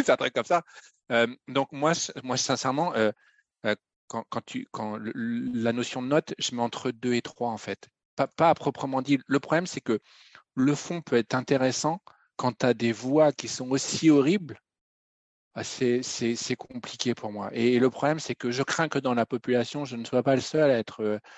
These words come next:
à défaut d'être allergique, euh, moins confortable. Voilà. Si on enlève ce truc-là, mais c'est compliqué, hein, parce que bon, bah, quand, quand, quand le mec il parle, bah, tu l'entends. Euh, euh, je, je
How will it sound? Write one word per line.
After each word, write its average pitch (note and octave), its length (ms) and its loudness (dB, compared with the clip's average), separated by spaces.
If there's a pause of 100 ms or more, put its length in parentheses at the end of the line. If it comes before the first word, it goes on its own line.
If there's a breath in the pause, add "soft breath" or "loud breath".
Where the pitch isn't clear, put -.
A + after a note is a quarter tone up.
(360 loud breath)
à G#2 120 -4
défaut B2 260 2
d'être A#2+ 240 2
allergique, B2 560 -2
euh, G2+ 100 -4
moins C3 280 0
confortable. C#3 640 -2 (640 loud breath)
Voilà. G#2 240 0 (760)
Si - 280 -2
on D3 100 -2
enlève F3 300 4
ce - 180 0
truc-là, C#3+ 460 0 (120)
mais A2+ 120 -2
c'est - 160 -4
compliqué, E3+ 400 -2
hein, D#3 80 -4
parce - 160 -10
que G#2+ 160 2
bon, A2+ 280 -8
bah, F#2+ 200 -6
quand, G2+ 240 -10
quand, G2 180 -10
quand - 120 -10
le G#2 60 -10
mec A#2+ 200 -6
il G2+ 60 -8
parle, F#3+ 260 0
bah, G2 240 -6
tu - 80 -16
l'entends. G2+ 340 -8 (640 loud breath)
Euh, A2+ 600 2 (460)
euh, A2+ 320 2
je, - 180 -4
je - 120 -6